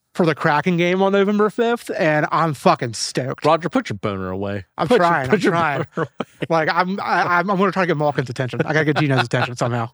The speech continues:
Speaker 2: <laughs> Good luck.
Speaker 1: Yeah, it's not, probably not gonna happen. Anyways, let's get back on topic. Let's get back to Metroid. We talked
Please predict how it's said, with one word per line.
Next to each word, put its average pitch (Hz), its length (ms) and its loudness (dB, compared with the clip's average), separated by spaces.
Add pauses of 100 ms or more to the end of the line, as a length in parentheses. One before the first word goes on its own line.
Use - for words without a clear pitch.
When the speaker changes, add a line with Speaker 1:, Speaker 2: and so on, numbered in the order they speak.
(120)
Speaker 2:
<laughs> 135 180 -12
Good 139 180 2
luck. 107 380 -2
Speaker 1:
Yeah, 151 260 -4
it's 156 160 -2
not, 151 160 0
probably 151 200 0
not - 120 0
gonna 123 160 -2
happen. 123 240 -2 (340)
Anyways, 185 440 2
let's 202 100 -2
get 202 140 2
back 170 240 0
on 156 100 2
topic. 127 380 0
Let's 165 140 0
get 170 140 2
back 139 200 4
to 165 80 -4
Metroid. 127 340 -2
We 147 120 -2
talked 185 280 0